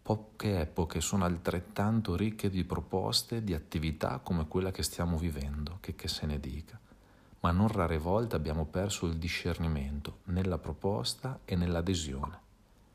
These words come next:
Gesù sa bene da dove viene e dove va,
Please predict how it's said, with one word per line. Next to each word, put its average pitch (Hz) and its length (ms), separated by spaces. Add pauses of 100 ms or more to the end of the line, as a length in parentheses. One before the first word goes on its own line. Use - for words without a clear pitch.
(520)
Gesù 90 280
sa 90 180
bene 82 380
da 78 120
dove 90 360
viene 101 420
e 78 60
dove 82 320
va, 76 280